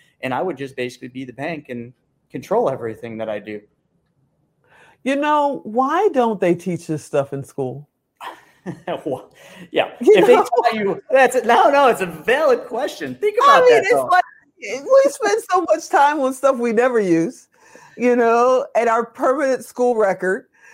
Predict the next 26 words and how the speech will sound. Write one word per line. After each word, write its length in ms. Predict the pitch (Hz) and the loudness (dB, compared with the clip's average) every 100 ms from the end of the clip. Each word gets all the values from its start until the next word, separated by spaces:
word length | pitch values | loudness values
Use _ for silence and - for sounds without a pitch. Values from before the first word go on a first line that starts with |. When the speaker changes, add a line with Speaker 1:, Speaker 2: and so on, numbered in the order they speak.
| _ | _
Speaker 2:
you 160 | 247 247 | -4 -2
know, 200 | 247 247 | 0 0
and 180 | 277 269 | 0 -2
then 160 | 311 339 | -4 -2
you, 160 | 339 311 294 | -2 -4 -4
you 160 | 320 | -4
get 200 | 277 320 | -2 -2
out 380 | 302 254 254 254 - | 0 0 0 -4 -6
and 200 | 269 285 | -4 -2
they 120 | 311 | -4
say, 240 | 339 277 262 | -2 -2 0
"Okay, 400 | 285 - 247 247 | -2 -2 -4 -4
now 240 | 233 254 | -2 -4
you're 360 | 269 247 254 233 | -4 -2 -2 -2
a 180 | - 208 | 0 -2
well-educated 1040 | 202 220 277 285 254 233 247 240 220 190 | 0 0 0 0 -2 -4 -6 -2 0 -2
pawn 380 | - 220 247 294 | -4 -2 -2 -2
on 120 | 285 | -6
the 120 | 247 233 | -6 -4
chessboard. 720 | - 240 240 180 165 170 262 _ _ _ _ _ - | -4 -4 -6 -4 -2 -4 -8 _ _ _ _ _ -4
Go 160 | 226 | -2
out 160 | 285 302 | -2 -2
there, 140 | 285 | -4
be 140 | 233 269 | -2 -6
a 60 | |
pawn. 580 | 262 208 185 170 196 247 | -4 -2 -2 -2 -4 -12